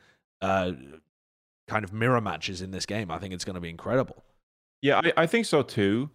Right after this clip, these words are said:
Speaker 2: That, that was my initial thought. And then I thought about it for a bit longer, and maybe I'm overthinking it. But Fusion as well, they seem like the kind of team to me that initially would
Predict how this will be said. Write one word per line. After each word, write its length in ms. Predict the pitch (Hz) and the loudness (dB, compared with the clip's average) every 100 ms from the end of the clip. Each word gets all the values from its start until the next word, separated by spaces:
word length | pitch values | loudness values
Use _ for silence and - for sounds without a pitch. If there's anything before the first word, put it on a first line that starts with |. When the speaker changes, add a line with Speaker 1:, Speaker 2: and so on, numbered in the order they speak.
| - | 2
Speaker 2:
That, 200 | 120 67 - - | 4 2 -4 2
that 100 | 120 | 4
was 160 | 139 - | 4 4
my 120 | 135 | 2
initial 300 | 123 120 104 | 4 4 2
thought. 460 | - 69 73 - - | 4 4 4 4 0
And 100 | 117 | 2
then 380 | 127 127 127 113 - _ _ _ _ _ - | 4 4 0 -4 -10 _ _ _ _ _ -2
I 80 | |
thought 300 | 107 170 220 | 4 4 6
about 160 | 185 110 | 6 4
it 80 | 95 | 4
for 80 | 104 | 2
a 40 | |
bit 160 | 98 104 | 2 4
longer, 320 | 104 98 78 | 2 4 0
and 80 | 82 | 2
maybe 160 | 98 | 2
I'm 120 | 92 82 | 2 2
overthinking 580 | 92 85 90 101 101 82 | 0 0 -2 -4 -4 -6
it. 180 | 71 - - _ _ | -8 -14 -20 _ _
But 280 | 139 135 - - | 2 2 -2 -4
Fusion 420 | 180 220 - 120 | 2 2 4 2
as 140 | 95 | 2
well, 200 | 107 82 | 4 4
they 100 | 82 | 4
seem 300 | 101 - 156 | 2 2 2
like 160 | 147 123 | 2 2
the 80 | 117 | 0
kind 180 | 120 104 | 0 0
of 80 | |
team 240 | - 107 101 | 0 -2 -2
to 120 | 95 | -2
me 400 | 87 80 85 95 _ _ _ _ _ | -2 -2 -2 -6 _ _ _ _ _
that 560 | 101 98 95 92 90 - _ | 2 4 6 6 2 -4 _
initially 520 | 110 107 107 - 117 117 | 2 4 4 2 2 4
would 300 | 104 95 | 4 2